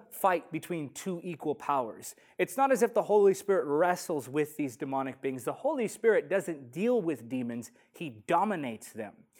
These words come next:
Think about a sandcastle under the power of a mighty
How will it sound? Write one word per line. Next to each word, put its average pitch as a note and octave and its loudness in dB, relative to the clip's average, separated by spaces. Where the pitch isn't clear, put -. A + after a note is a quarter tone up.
Think C#4+ 0
about G#3+ 8
a F3 2
sandcastle F3+ -6
under A3+ 6
the F#3+ 4
power F#3 4
of C3 -4
a C3+ 0
mighty E3+ -4